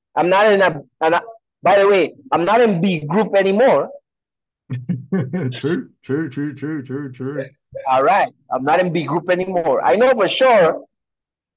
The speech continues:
Speaker 1: I'm not this last person for bench press either. No, no, not last. The first person to bench press. I know that for sure. So, again, may the best man win.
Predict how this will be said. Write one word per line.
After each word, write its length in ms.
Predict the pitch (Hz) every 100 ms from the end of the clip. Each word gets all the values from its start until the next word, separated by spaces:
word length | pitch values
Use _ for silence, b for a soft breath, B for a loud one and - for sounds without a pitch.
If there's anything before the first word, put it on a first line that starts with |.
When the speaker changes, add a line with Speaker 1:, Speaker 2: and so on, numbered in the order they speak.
| _ _ _ _ _
Speaker 1:
I'm 160 | 175 175
not 260 | 190 196 170
this 220 | 156 -
last 380 | 175 233 226 - 214 - -
person 320 | 196 175 175
for 80 | 160
bench 340 | 151 143 127 -
press 200 | 160 - -
either. 320 | 269 143 - - _ _ _ _ _ -
No, 240 | 196 220
no, 140 | 185 135
not 240 | 131 220
last. 280 | 185 120 113
The 80 | 143
first 380 | - 233 214 -
person 280 | 202 175 175
to 60 |
bench 320 | 156 139 117 -
press. 240 | 175 -
I 100 | -
know 160 | 139 156
that 220 | 156 147
for 100 | - -
sure. 540 | - - 339 120 - - _ _ _ _ _ _ _ _
So, 460 | - 165 139 - - -
again, 520 | - 214 233 131 - _ _ _ _ _ _ _ _ _ _ _ _ _ _ _ _ _ _ _ _ _ _ _ -
may 160 | 139 156
the 60 |
best 320 | 147 170 180
man 340 | 175 170 165 156
win. 240 | 127 98